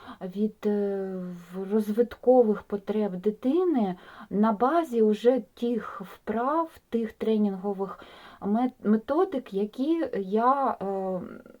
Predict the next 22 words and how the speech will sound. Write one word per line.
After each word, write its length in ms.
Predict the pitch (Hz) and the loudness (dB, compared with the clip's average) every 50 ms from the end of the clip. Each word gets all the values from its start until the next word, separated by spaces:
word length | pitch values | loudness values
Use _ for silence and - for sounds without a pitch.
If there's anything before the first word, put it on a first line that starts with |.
| - - - - - - 170 - - 220 - _ _ _ _ - | -20 -20 -20 -18 -16 -16 -16 -16 -18 -20 -20 _ _ _ _ -8
заздалегідь, 1200 | 180 180 175 202 202 202 196 208 226 220 208 208 202 190 185 202 240 277 311 330 320 - - - - - - - - - | -8 -4 0 2 2 2 2 2 2 2 4 2 2 0 -2 -4 -2 0 2 0 0 -2 -8 -20 -20 -20 -20 -20 -16 -10
а, 340 | - 190 190 190 185 185 180 - | -8 -8 -6 -4 -6 -6 -6 -4
проробила 1080 | 202 202 214 220 214 208 202 185 185 214 240 277 320 339 339 311 294 262 254 233 - - _ _ | 0 2 2 2 2 2 0 0 0 0 2 2 2 0 0 0 0 2 0 0 -2 -4 _ _
і 400 | 214 208 226 254 269 269 254 233 180 | -4 -2 0 0 2 2 0 0 0
відчула, 920 | 196 202 196 - - - 240 262 302 330 320 269 247 214 202 190 180 180 - | -2 -6 -6 -10 -8 -6 -4 0 0 0 2 2 2 2 2 2 0 -2 -2
яка 400 | 185 196 202 196 - 247 285 254 | -4 -4 0 4 4 4 4 4
з 40 | |
них 280 | 214 196 214 - - - | 2 0 0 0 0 0
як 200 | 202 214 220 - | 0 0 0 -2
працює 640 | - 208 208 196 190 - - 180 180 170 160 165 156 - 185 - - - - - _ _ _ _ | -4 -4 -4 -4 -6 -8 -10 -8 -8 -8 -8 -12 -14 -16 -18 -20 -20 -20 -20 -20 _ _ _ _
у, 240 | - - - 180 | -16 -12 -8 -6
у 200 | 180 180 - - | -6 -6 -6 -10
своєму 480 | 175 - - 196 208 233 285 311 302 - | -12 -6 0 2 2 2 4 2 0 0
попередньому 600 | - 196 190 - 196 220 240 226 233 226 220 220 | -2 -4 -4 -2 0 0 0 0 2 2 2 0
досвіді. 580 | 202 180 170 165 165 - - 165 165 - - - - | 0 0 -2 -4 -4 -8 -12 -14 -14 -12 -16 -6 -2
Так 240 | - 220 220 - - - _ | -2 -2 -2 -2 -8 -6 _
от, 360 | - 233 220 208 196 - - - - - - - - - - - - - - _ _ _ | 2 2 2 2 -2 -6 -14 -20 -20 -20 -20 -20 -20 -20 -20 -20 -20 -20 -20 _ _ _
таку 400 | - 202 202 202 - - 320 339 | -4 -4 -4 -2 -2 -2 -2 -2
гру 460 | 285 226 208 214 214 214 208 196 180 - - _ | -2 -6 -6 -2 0 0 0 0 -2 -6 -10 _
я 140 | - 202 196 | 0 0 0
обов'язково 1080 | 202 190 190 208 196 208 196 196 185 - - - - 220 240 277 320 311 254 208 185 170 - _ _ _ _ _ _ _ _ _ | 0 0 -2 -4 -4 -4 -6 -8 -8 -10 -16 -4 2 4 4 4 4 0 -2 -4 -6 -8 -10 _ _ _ _ _ _ _ _ _
пояснюю 1120 | - 208 214 208 196 220 226 233 226 220 214 - - - 190 180 180 170 170 175 165 165 | 0 0 0 2 2 0 2 2 0 0 -2 -8 -8 -6 -6 -6 -6 -6 -8 -10 -12 -12